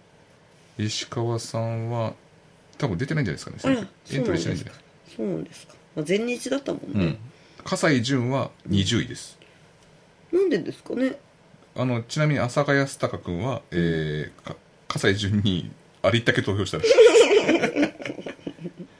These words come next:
Speaker 1: 僕らは工藤さんにありったけ。
Speaker 2: ありったけ投票しましたね。
Speaker 1: あと、四天王寺と。
Speaker 2: うん。
Speaker 1: まあ、工藤さんはね、十五位です。
Speaker 2: うん。よかった、よかった。
Speaker 1: よ-、工藤さんと今度飲むんですよね。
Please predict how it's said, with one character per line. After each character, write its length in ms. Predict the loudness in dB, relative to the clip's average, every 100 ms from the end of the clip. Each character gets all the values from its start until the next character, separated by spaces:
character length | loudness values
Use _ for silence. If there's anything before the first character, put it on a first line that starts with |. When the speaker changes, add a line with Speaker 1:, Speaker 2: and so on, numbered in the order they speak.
| -20 -20 -20 -20 _ -12
Speaker 1:
僕 300 | -6 -4 2
ら 80 | 4
は 100 | 4
工 120 | 4
藤 160 | 4 2
さ 180 | 2 -2
ん 120 | 0
に 180 | -2 -2
あ 60 |
り 40 | -2
っ 20 |
た 80 | 2
け。 60 | 4
Speaker 2:
あ 20 |
り 60 | 6
っ 40 |
た 140 | 6 6
け 80 |
投 120 | 4 2
票 60 |
し 40 | 4
ま 60 |
し 60 | 6
た 60 | 4
ね。 60 |
Speaker 1:
あ 40 | 4
と、 60 |
四 80 | 4
天 320 | 4 6 2
王 40 | 0
寺 160 | -4
と。 220 | -10 -12 -8 0
Speaker 2:
う 60 |
ん。 40 | 2
Speaker 1:
ま 80 |
あ、 40 | 2
工 200 | 2 0
藤 120 | 2
さ 80 | 2
ん 20 |
は 40 | 0
ね、 280 | -2 -6 -12 _ -10
十 260 | -2 0 0
五 120 | 0
位 40 |
で 100 | -4
す。 240 | -12 -20 -12
Speaker 2:
う 60 | -10
ん。 220 | -6 0
よ 100 | 0
か 80 | 0
っ 80 | -2
た、 80 |
よ 60 | -4
か 60 | -4
っ 20 |
た。 40 |
Speaker 1:
よ-、 60 | -10 -12 -20 -20 -20 -20 -20 _ _ -20 -20 -20 -20 _ -20 _ -4
工 80 | 0
藤 120 | 0
さ 80 | 0
ん 40 |
と 80 | -2
今 100 | -2
度 80 | 0
飲 60 |
む 60 | -2
ん 40 |
で 60 | -4
す 80 | -8
よ 80 |
ね。 100 | -12